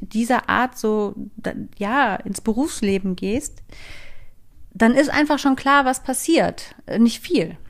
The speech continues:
Es wird einfach nicht viel passieren und das macht eben auf Dauer überhaupt nicht glücklich und, äh, da kann es schon passieren, wenn man da zu lange mit wartet, sich wirklich diese konkreten Ziele zu setzen, dass man schon so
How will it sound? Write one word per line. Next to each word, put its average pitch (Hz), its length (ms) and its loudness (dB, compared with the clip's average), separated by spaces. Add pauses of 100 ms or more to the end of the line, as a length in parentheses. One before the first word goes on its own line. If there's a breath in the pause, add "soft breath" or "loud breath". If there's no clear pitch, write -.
Es 196 160 -4
wird 240 160 -2
einfach 233 260 0
nicht 226 180 2
viel 240 160 -2
passieren 240 520 0
und 185 140 0
das - 140 -4
macht 233 180 -2
eben 202 220 -2
auf 185 120 -2
Dauer 226 300 2
überhaupt 190 380 -2
nicht 175 180 -4
glücklich - 500 -4
und, 190 220 -4 (520 loud breath)
äh, - 120 -18 (480)
da 233 220 6
kann 247 260 2
es 233 140 -4
schon 311 240 0
passieren, 220 400 -2
wenn 214 100 2
man 214 140 2
da 208 120 0
zu - 240 -2
lange 247 540 4 (380)
mit 196 360 0
wartet, 190 540 2
sich - 220 -8
wirklich 220 240 -4
diese 208 200 -2
konkreten 202 540 -4
Ziele 220 240 0
zu - 160 -6
setzen, 202 400 -2
dass 202 160 -2
man 208 140 -2
schon 233 280 0
so 202 200 -2